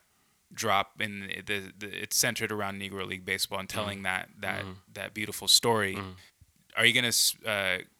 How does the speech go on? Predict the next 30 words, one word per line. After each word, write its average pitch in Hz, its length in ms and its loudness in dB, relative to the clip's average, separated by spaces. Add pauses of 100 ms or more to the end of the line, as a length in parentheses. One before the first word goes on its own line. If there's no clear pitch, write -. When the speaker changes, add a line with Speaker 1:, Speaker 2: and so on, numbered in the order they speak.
Speaker 1:
go 117 160 -2
to - 160 -8
different 107 400 0
sports 113 340 4
Speaker 2:
Yes. 92 280 6
Speaker 1:
eventually? 131 640 2
And, 107 240 -2
Speaker 2:
Well, 87 100 6
Speaker 1:
and 170 80 12
Speaker 2:
not 165 160 12
Speaker 1:
just 175 140 8
Speaker 2:
different 156 140 4
sports. - 580 2
Speaker 1:
Okay. 117 120 2
Speaker 2:
Um, 117 520 8 (260)
I 156 60 0
mean, 135 360 6
I, 110 280 8
I 120 60 4
just 120 240 4
came 123 200 4
out 113 140 10
of, 107 180 6 (320)
you 120 80 -2
know, 104 60 8
I 107 60 8
came 147 220 8
out 127 120 12
of - 40 6
sportswear, 101 840 4